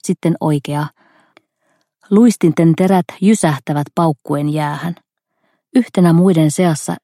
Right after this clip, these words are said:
yhdeksänvuotias Maria yrittää parhaansa. Leijonat, karjuntailme. Maria vääntää kasvonsa pelottavaan irvistykseen ja on raapaisevinaan tassulla.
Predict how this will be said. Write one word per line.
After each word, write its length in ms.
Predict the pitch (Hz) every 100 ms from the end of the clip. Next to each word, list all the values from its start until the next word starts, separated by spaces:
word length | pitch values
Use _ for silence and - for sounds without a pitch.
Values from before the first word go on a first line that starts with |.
| _
yhdeksänvuotias 960 | 226 214 175 175 160 180 165 - 156 -
Maria 460 | 202 240 196 147 143
yrittää 480 | 180 160 143 - 143 139
parhaansa. 580 | 156 147 143 151 - - _ _ _ _ _ _ _ _ _ -
Leijonat, 480 | 226 233 185 165 - - _ _ _ _ _
karjuntailme. 920 | - 240 233 220 196 - 180 165 156 - _ _ _ _ _ _ _ _ _
Maria 360 | 170 180 175 170
vääntää 440 | 165 160 160 160 151
kasvonsa 460 | 190 - 170 156 147 -
pelottavaan 600 | 196 175 - 151 151 151 -
irvistykseen 880 | 180 151 139 - 147 - 147 143 139 -
ja 100 | 170
on 120 | 165
raapaisevinaan 920 | 190 190 - 151 147 147 147 147 147
tassulla. 500 | - 131 - 139 -